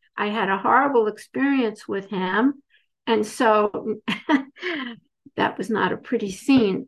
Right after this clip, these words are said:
but that's a story for another time. So then I went into college. I was a religious studies major. Then I got a graduate degree in religious studies, and then I fell off my horse and I ended up in law school. But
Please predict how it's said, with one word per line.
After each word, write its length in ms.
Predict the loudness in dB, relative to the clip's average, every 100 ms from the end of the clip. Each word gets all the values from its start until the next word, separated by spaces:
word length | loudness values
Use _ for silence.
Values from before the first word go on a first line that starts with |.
| -2
but 300 | 2 4 2
that's 300 | 0 -2 -2
a 80 | -8
story 400 | -4 4 6 6
for 160 | 2 -2
another 320 | -2 -2 -6
time. 540 | -8 -2 -2 -2 -6 _ _ _ _ _ _
So 200 | 2 6
then 180 | 6 6
I 140 | 6
went 240 | 6 6 6
into 180 | 2 -4
college. 460 | 4 6 6 2
I 80 | -2
was 180 | -2 -2
a 60 |
religious 460 | 0 0 0 -4 -10
studies 460 | -6 -2 0 -2 -4
major. 540 | -6 -8 -10 -12 -14 _ 0
Then 200 | 2 4
I 100 | 4
got 180 | 2 2
a 40 |
graduate 560 | 2 2 4 2 0 -2
degree 280 | -2 -2
in 120 | -2 -4
religious 480 | -4 -6 -6 -10
studies, 540 | -4 -2 0 -2 -2 -4
and 140 | -2
then 140 | 0 0
I 100 | -2
fell 280 | 0 2
off 260 | 2 -2 -4
my 160 | -8 -6
horse 380 | -2 -2 -2
and 120 | -4 -4
I 100 | -2
ended 280 | -2 -2
up 180 | -4 -8
in 120 | -8
law 220 | -4 -2 -2
school. 420 | -6 -12 -14 -16 _ -20 -20 _ 4
But 340 | 4 4